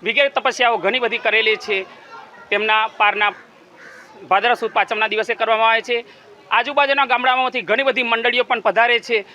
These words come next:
આ સ-, આજે આશરે લગભગ પિસ્તાલીસ જેટલી મંડળીઓ પણ જોવામાં આવી હતી. આ ભાદરા સુદ પાંચમનો અહીંયાથી વરઘોડો કાઢ-, અમે જૈનો વરઘોડો ક-, કહેવામાં આવે છે અને હિન્દુઓ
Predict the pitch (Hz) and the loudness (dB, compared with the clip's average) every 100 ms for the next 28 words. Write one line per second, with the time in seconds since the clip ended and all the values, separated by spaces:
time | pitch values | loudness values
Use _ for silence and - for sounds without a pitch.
0 | - 233 226 240 - 214 233 226 202 240 | -2 0 0 -2 -2 0 2 2 2 0
1 | 220 185 202 180 240 - 214 - 233 233 | 0 0 -2 0 0 0 -8 -4 -2 0
2 | 214 220 214 196 202 214 220 233 202 185 | -4 -2 -2 -2 -2 -2 -2 -2 -4 -2
3 | 202 196 202 185 214 208 220 208 185 180 | 0 0 0 0 0 -2 -2 -4 -6 -20
4 | 156 - _ - - - 233 254 - - | -20 -20 _ -20 -14 -2 2 2 -2 -4
5 | 190 214 277 277 277 262 254 285 262 262 | 0 2 2 0 0 0 2 0 2 0
6 | - 240 247 233 196 185 240 240 240 214 | 0 -2 -2 -2 0 2 2 2 0 0
7 | 220 233 208 220 240 208 190 240 254 262 | -4 -4 -2 0 0 0 2 2 4 4
8 | 254 247 226 233 240 233 240 254 254 302 | 4 4 2 2 2 2 0 -2 -4 -4
9 | - - 240 247 - - - - - 247 | -6 -2 0 0 -2 -12 -20 -16 -6 -4
10 | 277 294 247 143 | 0 4 4 2